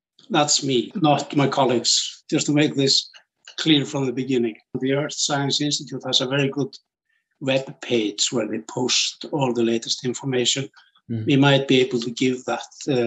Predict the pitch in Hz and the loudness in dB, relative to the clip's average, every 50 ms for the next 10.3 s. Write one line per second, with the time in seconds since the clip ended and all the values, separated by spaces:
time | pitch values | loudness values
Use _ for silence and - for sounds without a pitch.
0 | 117 123 139 139 135 - _ _ - - - - - - 82 80 - 151 139 127 | 2 2 2 2 0 0 _ _ -16 -16 -14 -10 -10 -10 -10 -6 -4 -2 0 2
1 | 127 123 120 117 - 131 107 120 117 110 113 113 - 131 135 - - - 120 135 | 2 2 0 -2 -2 -2 0 2 2 2 0 -2 -8 -14 -14 -14 -12 -8 -2 0
2 | 131 127 120 - - 156 151 156 151 - 139 131 131 127 143 127 117 - - - | 0 0 2 2 2 4 4 4 4 4 2 2 4 6 6 4 4 0 2 4
3 | 139 135 139 127 - 131 123 127 123 - 135 123 120 120 117 110 120 127 127 123 | 4 4 4 2 0 0 -2 -2 0 0 0 0 2 0 -2 -2 -2 0 0 0
4 | 120 113 104 - - - - 131 127 131 123 120 - 131 120 120 123 127 127 120 | 0 0 -2 -6 -8 -6 -4 -2 0 0 0 2 4 4 6 6 6 6 6 6
5 | 120 120 120 120 120 120 120 120 117 117 117 113 117 - - 127 127 123 123 117 | 4 0 0 0 -2 -2 -2 -2 -2 -2 -4 -4 -4 -2 0 2 2 2 2 2
6 | 127 127 117 117 123 123 117 113 120 - 123 123 123 127 120 123 117 117 117 113 | 2 0 0 0 0 -2 -2 -2 -2 -2 2 2 4 4 4 4 2 2 2 0
7 | 113 - - 131 - 151 139 - - 143 127 131 123 127 123 120 123 120 131 131 | -2 -2 -2 0 2 4 4 4 4 4 4 2 2 2 0 -2 0 0 0 2
8 | 127 127 123 120 117 120 120 - - - - - - - - - _ _ - 131 | 2 2 2 2 0 0 -2 -6 -12 -12 -18 -20 -20 -20 -20 -20 _ _ -6 -6
9 | 120 - 156 147 139 131 123 120 113 120 113 - 139 135 123 120 110 - 117 113 | -2 2 4 6 6 6 6 6 4 2 0 2 2 4 4 2 0 -2 -8 -8
10 | 110 113 - - - - | -8 -8 -8 -10 -10 -10